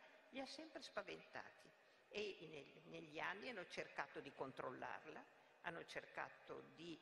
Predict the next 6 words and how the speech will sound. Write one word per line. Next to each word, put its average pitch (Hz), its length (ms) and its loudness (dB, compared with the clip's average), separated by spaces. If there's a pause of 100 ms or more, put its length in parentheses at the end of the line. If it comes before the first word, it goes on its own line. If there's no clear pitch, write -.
sostituirla 147 1120 0
ultimamente 135 880 -2
con 143 120 0
le 135 100 2
biotecnologie, 151 1120 0 (560)
ma 214 220 4